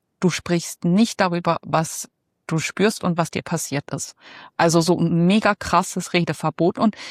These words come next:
ich weiß, das war für uns nötig, damit wir irgendwie funktionieren und leben konnten und so und auch damit die auch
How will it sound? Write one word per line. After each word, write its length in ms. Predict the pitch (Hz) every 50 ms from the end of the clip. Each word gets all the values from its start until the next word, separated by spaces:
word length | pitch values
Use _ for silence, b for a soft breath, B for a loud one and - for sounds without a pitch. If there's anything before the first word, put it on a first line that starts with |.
| B B B B
ich 180 | - 190 - 202
weiß, 240 | 190 214 262 262
das 180 | - - 214 -
war 140 | 208 196 190
für 160 | - - 202
uns 240 | 180 180 175 - -
nötig, 600 | 196 208 247 285 269 - - 240 240 240 - -
damit 340 | - 190 185 180 180 - -
wir 140 | 185 -
irgendwie 440 | - 180 196 208 196 190 - 185 175
funktionieren 720 | 170 - - 170 165 - - - 180 175 202 240 262 220 175
und 220 | - 165 160 -
leben 360 | 170 175 190 226 - 196 165
konnten 540 | - - - 156 151 170 180 - - 185 170
und 240 | 156 160 151 160 -
so 180 | - 175 170
und 220 | 175 104 170 175 -
auch 200 | - 175 175 - -
damit 300 | - 175 180 180 180 _ - - - _ -
die 300 | 196 190 208 208 214 220 B B B B B B B B
auch 380 | - 170 170 185 - - -